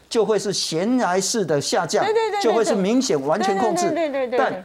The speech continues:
Speaker 1: 从这一波，不管是台北市或新北市，我们现在只是缓步的下降。
Speaker 2: 对，对，对。
Speaker 1: 也就是
Speaker 2: 我们，我们有控制，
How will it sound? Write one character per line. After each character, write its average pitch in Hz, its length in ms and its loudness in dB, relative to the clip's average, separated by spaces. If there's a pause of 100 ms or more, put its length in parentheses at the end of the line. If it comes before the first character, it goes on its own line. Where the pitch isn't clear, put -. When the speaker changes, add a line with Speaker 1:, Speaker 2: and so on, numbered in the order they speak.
Speaker 1:
从 190 260 -4
这 233 180 0
一 233 120 -4
波， 214 300 0
不 208 120 -4
管 180 160 -2
是 175 160 -6
台 156 200 -4
北 170 120 -4
市 156 200 -6
或 156 120 -2
新 180 240 -6
北 127 160 -4
市， 156 220 -4
我 117 140 -4
们 135 120 -2
现 190 140 -6
在 185 100 -4
只 127 140 -10
是 175 140 -6
缓 127 320 -4
步 185 180 -4
的 143 100 -2
下 180 280 -2
降。 165 200 -2
Speaker 2:
对， 359 140 -4
对， 339 160 0
对。 302 240 -4
Speaker 1:
也 160 220 2
就 277 180 4
是 480 120 0
Speaker 2:
我 320 80 2
们， - 0 -
我 285 80 4
们 403 80 0 (100)
有 - 80 2
控 339 280 0
制， 311 320 -2